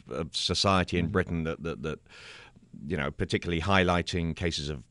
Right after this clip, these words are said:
Speaker 1: poverty and, and, um, the gap between wealth and, and the poor. He never stopped. He was a man of immense energy.
Speaker 2: Mm.
Speaker 1: Incredible.
Speaker 2: When you realize that,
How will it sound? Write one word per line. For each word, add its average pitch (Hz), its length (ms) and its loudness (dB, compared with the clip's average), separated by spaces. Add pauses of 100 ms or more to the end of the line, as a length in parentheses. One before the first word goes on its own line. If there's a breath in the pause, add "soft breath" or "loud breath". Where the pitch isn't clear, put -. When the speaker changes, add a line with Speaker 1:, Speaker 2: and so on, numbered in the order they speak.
Speaker 1:
poverty 92 720 2
and, 69 260 -4
and, 67 420 -8
um, 69 360 -8
the 73 80 -4
gap 85 500 -4
between 76 380 -8
wealth 80 340 -2
and, 69 220 -10
and 64 120 -10
the 62 40 -10
poor. 65 340 -10 (500 loud breath)
He 147 160 2
never 151 460 2
stopped. - 460 -8
He 98 40 -8
was 101 120 -6
a 120 60 -2
man 131 220 -2
of 82 80 -2
immense 113 520 -2
energy. 87 380 -6 (100)
Speaker 2:
Mm. - 60 -14
Speaker 1:
Incredible. 90 440 -8 (640 loud breath)
Speaker 2:
When 147 240 4
you 170 460 4 (200)
realize 101 1000 4
that, 98 400 -4